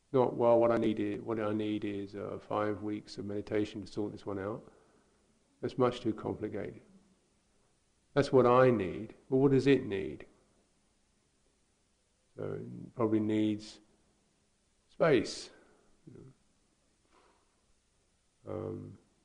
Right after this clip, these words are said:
need to move, and it, it's, it's all very simple, um,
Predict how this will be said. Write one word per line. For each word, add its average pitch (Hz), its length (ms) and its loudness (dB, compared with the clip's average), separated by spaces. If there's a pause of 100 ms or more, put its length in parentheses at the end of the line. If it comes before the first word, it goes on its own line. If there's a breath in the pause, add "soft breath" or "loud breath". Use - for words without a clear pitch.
need 117 220 0
to 117 100 -4
move, 117 460 4 (520)
and 127 440 4
it, 135 340 0 (140)
it's, 139 280 -4
it's 165 240 -4
all 160 120 6
very 147 340 4 (100)
simple, 143 680 -2 (920 soft breath)
um, 110 260 -4